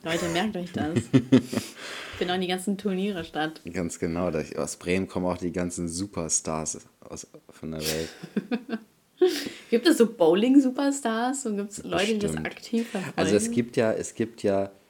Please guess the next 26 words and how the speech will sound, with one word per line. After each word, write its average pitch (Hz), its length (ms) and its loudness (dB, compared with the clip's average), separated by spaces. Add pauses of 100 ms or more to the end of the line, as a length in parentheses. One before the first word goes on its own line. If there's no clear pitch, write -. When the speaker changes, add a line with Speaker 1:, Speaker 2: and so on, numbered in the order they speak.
(200)
Speaker 2:
äh, 87 400 2
so 85 180 -4
einen 85 280 -4
Darts-Superstar. 87 1120 -2
Ich 80 100 -8
glaub, 85 200 -6
der - 100 -6
kommt 180 140 0
Speaker 1:
Ja, 160 160 2
Speaker 2:
aus 151 80 0
Speaker 1:
das 147 120 -4
Speaker 2:
Holland 90 380 4
Speaker 1:
che-, 85 60 -4
Speaker 2:
oder 78 220 0
so. 78 100 -2
Speaker 1:
check 101 160 2
ich 160 200 -8
gar 135 260 -4
nicht, 139 220 -4
Speaker 2:
Und, 185 200 2
Speaker 1:
was 80 60 -6
Speaker 2:
aber 101 240 6
man 98 260 0
kennt 110 320 2
den 101 160 2
einfach. 80 340 -6